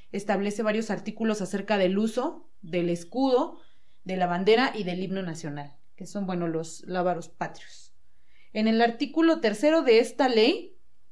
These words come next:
vienen las características de la bandera, que son líneas verticales, en qué colores, dimensiones, etcétera. En el artículo diez,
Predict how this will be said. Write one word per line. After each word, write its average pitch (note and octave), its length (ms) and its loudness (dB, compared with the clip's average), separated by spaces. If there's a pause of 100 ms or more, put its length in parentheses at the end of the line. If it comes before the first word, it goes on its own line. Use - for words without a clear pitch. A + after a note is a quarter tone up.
(600)
vienen B3+ 300 2
las A#3 160 4
características G#3 720 4
de A3 80 2
la A3 140 4
bandera, C4 500 4 (920)
que C4+ 120 2
son A#3+ 260 -2
líneas G#3 300 -2
verticales, A3 760 0
en F#3 120 -4
qué F3+ 160 -8
colores, G3 540 -2
dimensiones, E3+ 760 -4
etcétera. - 400 -12 (600)
En A3+ 140 2
el A#3 140 6
artículo B3 640 2
diez, C#4 500 2